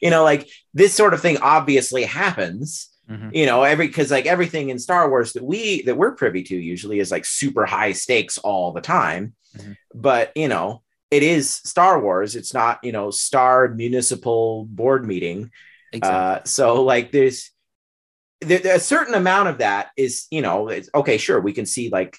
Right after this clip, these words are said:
Speaker 1: how the everyday operations go by. I just, I, I hope that there's not too much of it. You know
Speaker 2: That's
Speaker 1: what I
Speaker 2: fair.
Speaker 1: mean?
Speaker 2: Yeah, I see what you mean.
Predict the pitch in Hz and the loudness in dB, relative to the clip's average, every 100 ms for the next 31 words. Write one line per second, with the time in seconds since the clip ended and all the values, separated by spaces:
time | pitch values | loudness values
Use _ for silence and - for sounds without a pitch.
0 | _ 101 92 87 90 - - 85 104 90 | _ -4 -2 -2 -4 -12 -18 -6 -2 0
1 | 82 82 85 82 80 78 71 73 - 71 | 0 0 0 0 -2 -4 -8 -10 -6 -4
2 | 80 71 78 - - 135 151 156 - 123 | -2 -2 -4 -10 -4 0 2 0 0 2
3 | 131 135 135 139 185 185 - 131 127 135 | 2 4 2 4 2 2 0 0 2 2
4 | 127 143 - - 151 135 123 117 - 78 | 2 0 -4 -8 -8 -4 -2 -4 -6 -10
5 | - _ _ _ _ - 104 101 104 104 | -14 _ _ _ _ -6 -2 0 0 -2
6 | 120 123 _ _ _ - 156 156 147 143 | -4 -10 _ _ _ -8 -2 -2 -2 -4
7 | - 135 113 107 104 | -4 -6 -6 -10 -10